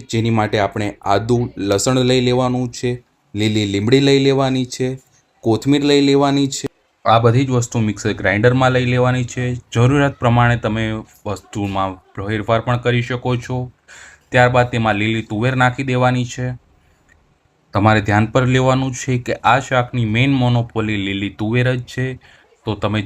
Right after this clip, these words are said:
જરૂરિયાત કરતાં વધારે પણ લીલી તુવેર લઈ શકો છો. લીલી તુવેર તમારા શાકનો સ્વાદ ઓર વધારશે. લીલી તુવેર બારે માસ નથી મળતી, એ ખાસ શિયાળામાં જ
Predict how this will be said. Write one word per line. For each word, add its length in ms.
જરૂરિયાત 720
કરતાં 360
વધારે 400
પણ 240
લીલી 300
તુવેર 200
લઈ 200
શકો 400
છો. 160
લીલી 280
તુવેર 240
તમારા 400
શાકનો 640
સ્વાદ 340
ઓર 200
વધારશે. 560
લીલી 420
તુવેર 220
બારે 280
માસ 260
નથી 260
મળતી, 360
એ 200
ખાસ 320
શિયાળામાં 720
જ 160